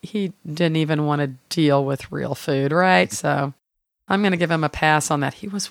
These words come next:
wonderful. Oh, listening to him sing. He's improved since the karaoke, don't you think?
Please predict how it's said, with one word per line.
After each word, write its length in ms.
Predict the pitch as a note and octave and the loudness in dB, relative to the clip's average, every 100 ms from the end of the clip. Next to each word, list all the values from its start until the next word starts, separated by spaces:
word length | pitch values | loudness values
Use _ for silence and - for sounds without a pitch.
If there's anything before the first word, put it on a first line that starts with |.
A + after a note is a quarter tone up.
| - | -8
wonderful. 920 | G#3+ A3 A#3 A#3 A3 F#3+ - E3 C#3+ | -6 -4 -4 -4 -4 -4 -6 -6 -6
Oh, 360 | - G#3 G#3 C#3+ _ | -4 -4 -4 -6 _
listening 340 | - F#3+ G#3+ G3 | -8 -6 -6 -4
to 100 | F#3+ | -4
him 160 | F3 | -2
sing. 340 | D#3+ - F#3 G3+ - - | -2 0 0 0 -4 0
He's 200 | D4 D4+ | 2 4
improved 360 | C4+ - C#4 C4 | 4 4 4 4
since 200 | F#3+ - | 0 -2
the 60 | |
karaoke, 520 | F3 F#3 E3+ D#3+ C#3+ D#3 | 0 4 6 4 2 0
don't 220 | D#3 C#3+ | 0 0
you 40 | |
think? 320 | D#3+ F#3 G#3 | -2 -2 -4